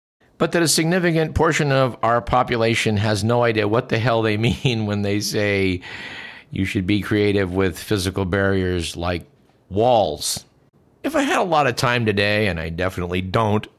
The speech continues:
I would tell the story of an adventure down in Mulegé, Mexico, Baja California, concerning advances made by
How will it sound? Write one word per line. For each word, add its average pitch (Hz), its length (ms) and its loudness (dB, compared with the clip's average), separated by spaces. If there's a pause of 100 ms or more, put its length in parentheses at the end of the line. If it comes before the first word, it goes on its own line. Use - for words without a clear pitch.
(420)
I - 160 -2
would 147 180 -2
tell 143 240 2
the 113 160 2
story 117 380 2
of 95 100 2
an 95 80 2
adventure 98 480 0
down 95 300 2
in 85 220 0
Mulegé, 92 1000 0
Mexico, 82 800 -2
Baja 85 460 0
California, 82 920 -2 (380)
concerning 139 640 0
advances 110 600 0
made 107 360 2
by 85 1000 0